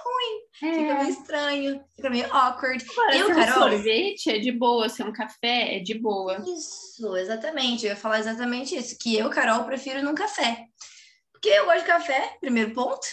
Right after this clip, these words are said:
Speaker 1: Segundo, que o ambiente é favorável. E terceiro ponto, que geralmente você vai estar comendo uma coisa menor, né? Sem tanta complexidade,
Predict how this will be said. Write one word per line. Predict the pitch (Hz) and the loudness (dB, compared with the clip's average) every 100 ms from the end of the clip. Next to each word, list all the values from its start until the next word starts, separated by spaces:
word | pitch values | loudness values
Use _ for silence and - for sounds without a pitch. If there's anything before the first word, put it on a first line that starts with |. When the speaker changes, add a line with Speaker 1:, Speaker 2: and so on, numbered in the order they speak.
| - - | -14 -10
Speaker 1:
Segundo, | 302 302 302 339 | -4 -2 -2 -4
que | - - 320 | -8 -2 2
o | |
ambiente | 311 311 254 254 311 370 | 2 2 2 0 -2 -2
é | 302 | -2
favorável. | 262 214 190 180 226 339 - _ _ 392 | -2 0 0 2 0 -4 -12 _ _ -12
E | |
terceiro | 381 440 370 403 - | -6 -4 -4 -8 -4
ponto, | 320 330 339 | -4 -4 -4
que | - 330 285 - | 0 2 2 0
geralmente | 247 277 269 269 | -2 2 2 0
você | 277 | -2
vai | 262 | -2
estar | 269 | -4
comendo | 269 269 240 240 | -2 0 2 0
uma | 240 | -2
coisa | 233 226 220 - - | -2 -2 -2 -2 -2
menor, | 226 196 202 214 208 190 | -2 -2 0 0 0 -2
né? | 196 208 202 208 | -6 -6 -6 -8
Sem | - 214 220 | -8 -6 -2
tanta | 208 214 | -2 -4
complexidade, | - 240 233 214 220 - 185 175 190 202 202 202 202 226 | -2 -2 0 -4 -6 -8 -2 0 2 4 2 0 -4 -4